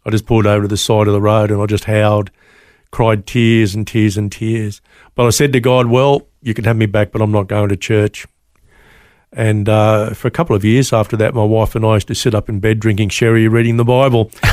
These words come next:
at night. <laughs> And, um, it was a little while later, after that bout with depression, a friend of mine invited me to come along to church, which I did in April of nineteen eighty-nine, and that's when I had that experience of just standing up and,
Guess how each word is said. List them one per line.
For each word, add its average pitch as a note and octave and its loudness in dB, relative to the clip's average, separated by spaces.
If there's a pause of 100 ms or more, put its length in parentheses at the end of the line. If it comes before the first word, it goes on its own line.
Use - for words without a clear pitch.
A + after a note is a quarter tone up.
at C#3+ -4
night. E3+ 0 (160)
<laughs> - -2 (520)
And, B2 -2
um, A#2+ 2
it - 0
was B2 2
a C#3 2
little D#3 2
while A#2+ 2
later, A2 0 (400)
after A2+ -2
that G#2 -2 (180)
bout G#2+ -2
with G#2+ -6
depression, G#2 -6
a A#2 -10
friend A2+ -2
of G#2+ -2
mine G2+ -2
invited G2+ -2
me G#2 -6
to G2+ -8
come G#2 -10
along G2+ -4
to G2 -10
church, G#2+ -2
which - -12
I G#2 -2
did G#2 0 (1200)
in - -2
April G#2+ 0
of G2+ -4
nineteen G#2+ -2
eighty-nine, G#2 0
and G2+ -6
that's A2 -2
when A2+ 0
I G#2 2
had G#2+ 0
that G2+ -2
experience G#2+ -2
of G2+ -8
just A2 -6
standing A2+ 0
up G#2+ 0
and, F#2+ -6